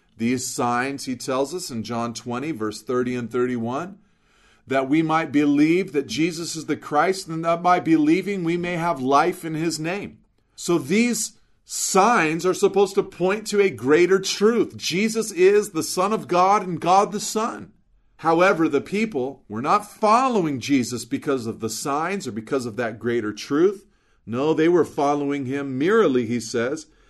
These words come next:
because they ate their fill of the loaves. These people were worshipers of their belly. And Jesus said to them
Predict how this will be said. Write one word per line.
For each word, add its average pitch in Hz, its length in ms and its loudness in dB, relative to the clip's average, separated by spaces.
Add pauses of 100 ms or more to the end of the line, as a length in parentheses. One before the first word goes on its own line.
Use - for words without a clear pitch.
(260)
because 143 460 -2
they 131 200 2
ate 147 320 0
their 120 140 -2
fill 135 360 -2
of 117 160 -6
the 113 120 -2
loaves. 104 460 -6
These 190 320 -2
people 160 640 -2
were 127 220 2
worshipers 175 840 2
of 147 360 -2
their 123 180 2
belly. 98 460 -2 (280)
And 143 120 -4
Jesus 208 460 2
said 202 220 2
to 180 80 6
them 185 480 -2